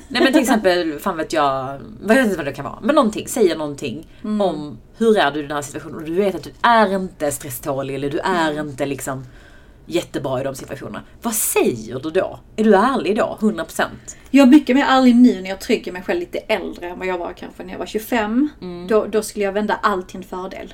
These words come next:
Speaker 1: Ja.
Speaker 2: Du vet den klassiska man har läst om på monster punkt se.
Speaker 1: Som säljtaktik.
Speaker 2: Ja, men så säljtaktik. Och den, den funkar väl då, men jag skulle aldrig göra det idag, att vända saker till det positiva.
Speaker 1: Mm. Känns lite passé, typ.
Speaker 2: Ja, men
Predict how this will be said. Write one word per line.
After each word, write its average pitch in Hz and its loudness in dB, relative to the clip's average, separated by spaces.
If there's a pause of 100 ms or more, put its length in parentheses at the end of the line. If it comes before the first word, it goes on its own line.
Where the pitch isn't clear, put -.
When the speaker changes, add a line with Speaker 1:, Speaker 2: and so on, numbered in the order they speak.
(160)
Speaker 1:
Ja. 170 -4
Speaker 2:
Du 151 0
vet 160 -10
den 190 -6
klassiska - -14
man 175 -12
har 175 -8
läst 170 -4
om 170 -12
på 170 -8
monster 180 -10
punkt 190 -10
se. 180 -6
Speaker 1:
Som 185 -6
säljtaktik. 160 0
Speaker 2:
Ja, 294 6
men 302 8
så 294 0
säljtaktik. 208 -4
Och 208 -6
den, 247 0 (960)
den 262 -4
funkar 262 -2
väl 214 -8
då, 226 -2
men 202 -8
jag 214 -6
skulle 240 -8
aldrig 208 -4
göra 208 -4
det 214 0
idag, 202 -6
att - -12
vända 208 -4
saker 208 -10
till - -12
det 349 -14
positiva. - -12 (220)
Speaker 1:
Mm. 156 -14 (420)
Känns - -16
lite 147 -16
passé, - -12
typ. - -18 (120)
Speaker 2:
Ja, 254 0
men 269 2